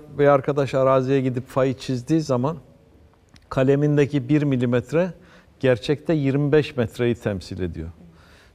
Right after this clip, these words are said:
Dolayısıyla bu, bunun daha detaylandırılması, özellikle yerleşim birimlerinin içinden geçen faylarda hangi binanın altından geçiyor, nerelerden geçiyor, bunun net olarak ortaya konması için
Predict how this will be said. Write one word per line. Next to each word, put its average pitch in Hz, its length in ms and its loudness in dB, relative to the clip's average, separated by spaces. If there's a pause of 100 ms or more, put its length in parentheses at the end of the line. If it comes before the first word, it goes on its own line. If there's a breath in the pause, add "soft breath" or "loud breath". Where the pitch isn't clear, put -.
Dolayısıyla 147 720 0
bu, 170 320 0 (140)
bunun 139 460 -2
daha 143 360 2
detaylandırılması, 131 1080 0
özellikle 123 540 -2
yerleşim 117 680 0
birimlerinin 120 480 -2
içinden 117 420 -4
geçen 110 380 -4
faylarda 104 720 -4 (420 soft breath)
hangi 151 400 -2
binanın 135 420 0
altından 123 540 0
geçiyor, 110 560 -4 (100)
nerelerden 127 600 2
geçiyor, 123 500 -6 (460 soft breath)
bunun 143 320 -2
net 156 220 2
olarak 120 360 2
ortaya 135 400 0
konması 120 520 -4
için 151 320 -6